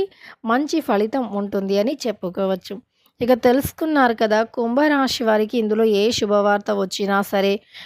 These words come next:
ఖచ్చితంగా ఆ ప్రతి శుభవార్త కూడా వీరికి మధ్యాహ్నం మూడు ఇరవై ఎనిమిది తర్వాత వస్తుంది అని గుర్తుపెట్టుకోండి.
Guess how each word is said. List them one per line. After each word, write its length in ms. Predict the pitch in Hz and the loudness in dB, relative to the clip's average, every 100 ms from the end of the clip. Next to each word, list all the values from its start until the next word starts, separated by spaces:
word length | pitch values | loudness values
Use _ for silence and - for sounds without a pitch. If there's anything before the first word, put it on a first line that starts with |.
| - | -8
ఖచ్చితంగా 600 | - 277 339 330 294 269 269 - | 0 0 2 0 2 2 0 0
ఆ 120 | 226 233 | -2 -2
ప్రతి 460 | - 214 - 294 302 | 0 -2 -2 -2 -2
శుభవార్త 640 | - 220 214 220 214 202 214 | 0 2 4 4 4 2 -4
కూడా 380 | 208 202 202 202 208 - _ _ - | -2 0 2 2 2 -2 _ _ -4
వీరికి 440 | 247 302 302 247 214 220 247 _ - | 2 2 2 2 2 2 0 _ -10
మధ్యాహ్నం 640 | 226 226 214 254 311 320 320 | 0 0 0 0 0 0 0
మూడు 300 | 254 220 247 247 | 0 0 0 0
ఇరవై 340 | 214 214 269 | 2 2 0
ఎనిమిది 380 | 285 269 269 262 | 0 0 0 -2
తర్వాత 440 | 254 220 202 202 214 | -2 -2 0 0 -2
వస్తుంది 440 | 208 196 - 202 202 | -4 -4 -8 -6 -2
అని 140 | 214 | -2
గుర్తుపెట్టుకోండి. 920 | 269 208 - 190 190 196 190 190 190 | -2 -4 -4 -6 -6 -6 -4 -4 -2